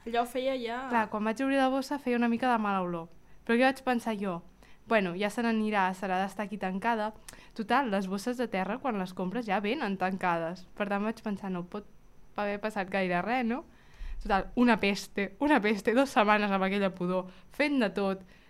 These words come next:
Speaker 2: que pel mig vaig trencar el vidre per intentar ventilar l'habitació, <laughs> perquè això va ser un dels motius pel qual vaig ventilar, perquè feia pudor. Total, l'olor aquella rara, que n-,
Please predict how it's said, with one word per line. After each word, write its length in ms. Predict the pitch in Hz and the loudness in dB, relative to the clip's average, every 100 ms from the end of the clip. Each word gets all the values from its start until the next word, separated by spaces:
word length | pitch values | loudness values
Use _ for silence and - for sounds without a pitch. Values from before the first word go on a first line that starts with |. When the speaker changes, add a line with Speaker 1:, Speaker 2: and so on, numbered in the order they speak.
| - | -6
Speaker 2:
que 120 | 254 | 0
pel 200 | 254 226 | 4 6
mig 200 | 240 247 233 | 6 4 2
vaig 140 | 240 - | 0 2
trencar 300 | 262 220 196 | 2 4 4
el 60 | |
vidre 260 | 196 226 208 | 4 2 2
per 140 | 208 | 2
intentar 580 | 202 208 208 196 233 233 - | 2 2 2 8 8 8 6
ventilar 500 | 226 220 220 202 226 | 4 4 4 6 6
l'habitació, 680 | 220 220 208 208 214 214 220 - 554 | 6 2 -2 -4 -4 -2 -2 2 6
<laughs> 280 | 539 - - | 6 6 4
perquè 180 | 294 311 | 6 8
això 120 | 302 | 10
va 100 | 302 | 12
ser 180 | 440 - 415 | 12 12 10
un 160 | 403 392 | 10 12
dels 200 | 349 294 | 10 10
motius 380 | 277 294 302 240 | 6 6 6 6
pel 180 | 233 226 | 6 10
qual 200 | 254 254 | 10 12
vaig 180 | 240 226 | 8 6
ventilar, 580 | 220 214 202 214 220 - 294 - - | 4 4 6 6 6 2 -2 -2 2
perquè 200 | 247 247 | 4 6
feia 240 | 262 262 | 6 4
pudor. 420 | 247 208 214 208 - - - - - - - - - | 4 2 2 -2 -6 -20 -20 -20 -20 -20 -20 -12 0
Total, 300 | 233 233 - 208 | 4 4 4 0
l'olor 320 | 196 208 220 | 2 2 0
aquella 360 | 269 262 247 | 0 0 0
rara, 580 | 220 233 233 240 196 170 - | 0 2 4 4 0 -4 -10
que 80 | - | -6
n-, 140 | 190 | -4